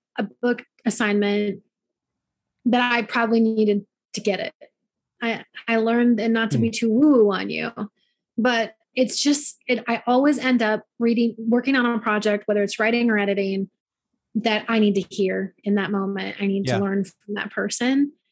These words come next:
Speaker 2: Yeah.
Speaker 1: And I, that's actually the huge bonus of ghostwriting. It's the best because you're getting, I mean, forget an advanced reader copy or a galley. You're getting in on these, these concepts and ideas that could be game changing for you as well.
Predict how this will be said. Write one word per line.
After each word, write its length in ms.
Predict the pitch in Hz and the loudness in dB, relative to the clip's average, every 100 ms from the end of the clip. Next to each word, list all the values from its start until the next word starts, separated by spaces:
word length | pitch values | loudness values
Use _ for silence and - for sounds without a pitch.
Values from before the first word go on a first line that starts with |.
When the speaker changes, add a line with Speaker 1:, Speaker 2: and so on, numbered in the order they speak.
| - | -6
Speaker 2:
Yeah. 200 | 117 107 | -6 -4
Speaker 1:
And 540 | 240 226 226 220 220 - _ _ 262 | -2 0 0 0 0 -2 _ _ -2
I, 240 | 254 226 - | 0 0 -2
that's 260 | 269 311 | -2 0
actually 340 | 359 339 359 349 | -2 2 2 4
the 100 | 285 | 2
huge 320 | 277 294 247 | 4 2 4
bonus 340 | 247 294 311 | 2 4 2
of 80 | 285 | 0
ghostwriting. 840 | 254 285 440 - 302 240 202 202 226 | 0 2 2 2 2 2 2 0 -2
It's 300 | 262 - - | -2 -2 -4
the 80 | 269 | -2
best 800 | 214 285 480 415 - - - - _ _ _ - | 0 -2 -2 -2 -4 -4 -10 -12 _ _ _ -2
because 420 | 294 302 294 269 | 0 2 2 4
you're 140 | 302 | 2
getting, 440 | 339 359 359 349 - _ - | 4 4 6 4 2 _ 2
I 40 | |
mean, 200 | 262 262 - | 2 2 0
forget 480 | 254 254 330 285 - | 0 2 0 -4 -2
an 60 | 254 | 2
advanced 420 | 240 233 247 240 | 2 2 0 0
reader 180 | 233 247 | 0 0
copy 440 | 269 226 202 202 208 | 0 -2 -2 2 2
or 120 | 196 | 2
a 40 | 190 | 0
galley. 640 | 185 262 294 202 233 - _ _ | -2 0 2 2 2 -4 _ _
You're 300 | 220 240 294 311 | 0 4 4 2
getting 320 | 285 254 240 | 2 2 2
in 240 | 254 277 | 2 2
on 340 | 285 247 233 226 | 2 2 0 0
these, 460 | 233 220 - - _ _ - | 0 0 -4 -8 _ _ -2
these 180 | 233 214 | -2 -2
concepts 540 | - 247 285 233 - | -4 -2 -2 -4 -2
and 100 | 214 | -2
ideas 480 | 214 208 233 247 214 | 0 0 2 2 2
that 200 | 220 202 | -2 -2
could 120 | 233 | -6
be 80 | 202 | -6
game 360 | 196 202 208 277 | -2 -2 2 0
changing 460 | 269 220 220 208 196 | 2 0 0 0 0
for 120 | 208 | 0
you 220 | 208 208 | 2 2
as 220 | 196 190 | 2 0
well. 400 | 180 220 202 - | -2 -2 -2 -6